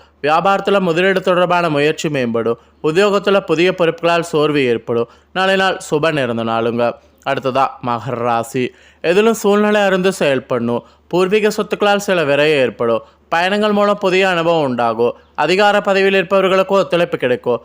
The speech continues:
பணிபுரியக்கூடிய இடத்துல மதிப்பு மேம்படும். சவாலான விஷயங்கள்ல ஆர்வம் ஏற்படும். வாடிக்கையாளர்களுடைய அறிமுகம் ஏற்படும். நாளை நிறந்த நாளுங்க. அடுத்ததா கும்பராசி. முயற்சிகள் இருந்து வந்த தாமதங்கள் விலகும். குடும்பத்துல சிறு சிறு விவாதங்கள் தோன்றி மறையும்.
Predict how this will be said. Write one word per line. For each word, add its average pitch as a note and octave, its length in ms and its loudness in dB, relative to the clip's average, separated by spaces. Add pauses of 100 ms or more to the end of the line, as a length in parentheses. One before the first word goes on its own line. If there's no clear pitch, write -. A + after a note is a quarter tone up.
(280)
பணிபுரியக்கூடிய G#3 640 0
இடத்துல G3+ 280 0
மதிப்பு D#3 360 0
மேம்படும். A#2+ 500 0 (280)
சவாலான G3+ 560 2
விஷயங்கள்ல F#3+ 480 0
ஆர்வம் D3+ 380 2
ஏற்படும். A#2+ 460 0 (300)
வாடிக்கையாளர்களுடைய F#3+ 720 2
அறிமுகம் D#3+ 440 2
ஏற்படும். B2 520 0
நாளை F3+ 260 0
நிறந்த A#2+ 340 -2
நாளுங்க. A#2 500 -2 (320)
அடுத்ததா C3+ 380 0 (100)
கும்பராசி. A#2 760 -4 (380)
முயற்சிகள் G3 420 0
இருந்து G#3 220 2
வந்த G#3+ 160 2
தாமதங்கள் F#3 640 2
விலகும். A#2+ 420 0 (280)
குடும்பத்துல G#3 360 0
சிறு G3+ 260 0
சிறு G3+ 200 0
விவாதங்கள் F#3 560 0
தோன்றி F#3 300 0
மறையும். B2+ 440 0